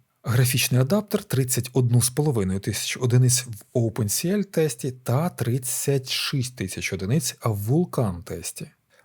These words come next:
А тепер саме, мабуть, головний тест. Це тест на стабільність системи, і робиться він з допомогою аїда шістдесят чотири, дається максимальне навантаження на процесор протягом деякого часу.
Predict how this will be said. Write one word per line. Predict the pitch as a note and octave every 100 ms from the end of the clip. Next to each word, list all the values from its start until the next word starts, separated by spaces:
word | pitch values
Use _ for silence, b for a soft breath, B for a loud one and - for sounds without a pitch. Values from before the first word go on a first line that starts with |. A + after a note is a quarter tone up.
| b
А | B2+ B2+
тепер | B2+ C4 B3
саме, | F#3+ F3 C3+
мабуть, | C3 B2+
головний | G#2 C3 C3 C#3+
тест. | B2+ A#2+ F2+ -
Це | A2
тест | - F3+ -
на | C#3+ C#3+
стабільність | B2 D3 C3+ C3 F#2+ F2+
системи, | - B2+ - A3 G3 F3+
і | B2+ C3+
робиться | C3+ B2 B2
він | G#2+
з | G2+
допомогою | G#2 C3 C3 A#2+ B2
аїда | A#2+ A2+ G2+
шістдесят | - G2+ G2+ - B2
чотири, | - F#3 A3+ G#3
дається | A#2 B2+ B2+ G#2+
максимальне | G#2 C#3+ B2+ - C3+ A#2+ F2+
навантаження | F2+ G2 A#2+ G#3+ G3 D#3+
на |
процесор | C#3 C3+ - D3 - B2+
протягом | C3 B2+ A2+ G#2+
деякого | G#2 A2+ G#2+ G#2+ G2+
часу. | - G2 - A#2+